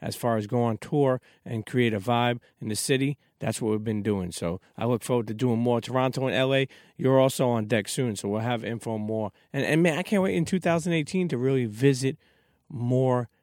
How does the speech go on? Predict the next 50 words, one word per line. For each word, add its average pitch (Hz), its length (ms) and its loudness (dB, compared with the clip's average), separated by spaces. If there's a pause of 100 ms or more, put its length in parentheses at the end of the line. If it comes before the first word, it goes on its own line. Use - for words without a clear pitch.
(140)
and 117 140 -4
more 117 400 0 (160)
cities 101 520 -4 (220)
and 110 200 -6
really 120 200 4
just, 113 300 -2 (300)
just, - 200 -4 (320)
just 202 240 0
really 190 160 4
check - 280 -2
out 151 160 0
the 156 80 -8
city, 151 340 -4 (240)
but - 80 -10
more 135 240 2
importantly, 135 440 0 (280)
bring 131 180 0
something - 280 -6
to 104 120 -4
the 98 80 -4
city 92 360 -6 (320)
and 98 120 -8
highlight 113 640 -2 (400)
people 127 400 -4
within 120 360 -2
the 104 80 -2
city. 90 380 -8 (180)
And 120 100 0
that's 131 120 2
what 117 100 -2
we've 120 180 0
been 110 120 -4
doing 110 220 -2
in 107 80 -2
each 107 160 -6
stop, 107 300 -4
man. 95 180 -8 (220)
So - 160 -8
I 113 80 -2
look 117 200 -4
forward 113 300 -6
to 120 80 -8
it. 113 40 -6
And 117 60 -4
I 131 40 -2
look 170 160 -4
forward 180 240 -4
to 170 80 -4
y'all 156 200 0
hearing 160 300 0